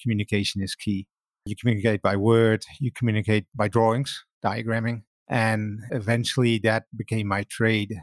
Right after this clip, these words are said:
And the VMware company picked up on that because I was writing about their products.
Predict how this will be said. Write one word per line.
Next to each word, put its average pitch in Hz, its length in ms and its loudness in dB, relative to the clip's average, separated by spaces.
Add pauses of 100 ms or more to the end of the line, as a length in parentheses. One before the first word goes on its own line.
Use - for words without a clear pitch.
(200)
And 104 480 -4 (200)
the 107 520 -4 (100)
VMware 107 680 0 (120)
company 127 580 0
picked 110 240 -4
up 110 160 0
on 98 140 -2
that 104 260 0
because 113 320 -2
I 110 60 2
was 101 400 -4
writing 117 500 2
about 107 380 0
their 107 180 0
products. - 720 -2